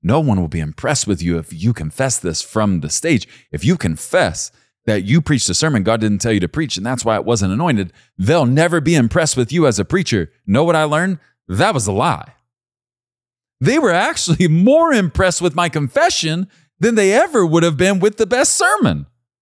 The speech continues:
But Satan tries to come and say, "Oh, no, people will never be impressed.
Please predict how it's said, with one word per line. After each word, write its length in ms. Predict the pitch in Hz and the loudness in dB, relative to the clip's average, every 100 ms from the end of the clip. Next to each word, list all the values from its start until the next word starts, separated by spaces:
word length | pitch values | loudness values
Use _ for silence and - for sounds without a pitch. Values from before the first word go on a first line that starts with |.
| _ _ _ _ _ _ _ _ _ _ | _ _ _ _ _ _ _ _ _ _
But 140 | 113 - | -2 0
Satan 240 | 214 269 | 0 0
tries 260 | - 113 98 | 0 0 0
to 40 | |
come 140 | 113 104 | 0 0
and 100 | 95 | 2
say, 140 | 80 - | -2 -2
"Oh, 160 | 113 80 | -2 -2
no, 300 | 73 78 - _ _ _ _ _ _ _ _ _ _ - | -4 -6 -12 _ _ _ _ _ _ _ _ _ _ -4
people 220 | 98 85 | -2 -2
will 80 | 73 | -4
never 300 | 80 110 82 | -4 -2 -4
be 160 | 71 | -4
impressed. 680 | 76 67 - - - - _ | -6 -8 -14 -16 -16 -20 _